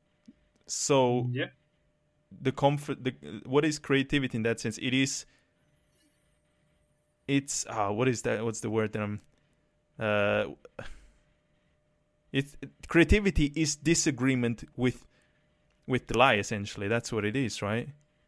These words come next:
Speaker 1: That's, that's
Speaker 2: Yeah.
Speaker 1: creativity is what is challenging the lie.
Speaker 2: Mm.
Speaker 1: And creativity
Speaker 2: The fun-
Speaker 1: is also the
Speaker 2: Yeah, the, the funny thing is you challenge the lie
Speaker 1: Yeah.
Speaker 2: with a tool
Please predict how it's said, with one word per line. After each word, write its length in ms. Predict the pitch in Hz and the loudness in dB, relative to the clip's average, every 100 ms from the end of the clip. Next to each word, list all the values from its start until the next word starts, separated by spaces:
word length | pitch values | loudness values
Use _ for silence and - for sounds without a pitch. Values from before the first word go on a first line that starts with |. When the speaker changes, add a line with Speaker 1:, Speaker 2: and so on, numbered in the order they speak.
| _ _ _ _ - | _ _ _ _ -4
Speaker 1:
That's, 260 | 123 - - | -2 -4 -6
that's 240 | 117 123 139 | -2 0 0
Speaker 2:
Yeah. 140 | 143 - _ _ _ _ _ _ _ _ - | -2 -4 _ _ _ _ _ _ _ _ -6
Speaker 1:
creativity 520 | 139 131 151 147 135 | -2 2 2 2 -2
is 360 | - 120 - - | -2 -4 -6 -10
what 200 | 127 120 - | 0 0 0
is 200 | 123 - | -6 -4
challenging 640 | - 131 123 110 104 104 | -2 0 0 -2 -2 -2
the 80 | 107 | 0
lie. 400 | 113 107 95 95 _ _ _ _ _ _ _ _ _ _ _ - | 0 0 -4 -10 _ _ _ _ _ _ _ _ _ _ _ -12
Speaker 2:
Mm. 200 | 131 131 127 | -6 -6 -4
Speaker 1:
And 140 | 120 - | -4 0
creativity 520 | 139 127 - 160 135 | 2 2 4 2 2
Speaker 2:
The 60 | |
fun- 200 | 127 151 | 2 2
Speaker 1:
is 120 | 147 - | 0 -4
also 500 | 127 135 131 123 113 _ _ - | 0 0 0 -6 -8 _ _ -4
the 420 | 123 113 113 110 110 - | 2 4 2 0 -6 -4
Speaker 2:
Yeah, 240 | 165 147 | 0 2
the, 160 | 135 131 | 0 -2
the 160 | 139 | -2
funny 220 | 131 165 160 | 2 2 2
thing 180 | 175 | 0
is 220 | 160 139 - 143 | 0 -2 -6 0
you 180 | 151 | 2
challenge 340 | 143 180 180 147 | 6 6 6 4
the 100 | 147 | 4
lie 360 | 143 147 170 - - - - - _ _ | 8 8 6 0 -20 -20 -20 -20 _ _
Speaker 1:
Yeah. 200 | 131 123 | -2 4
Speaker 2:
with 260 | 147 143 - - | 4 4 0 4
a 200 | 147 143 | 4 6
tool 400 | 175 165 147 - | 6 8 8 6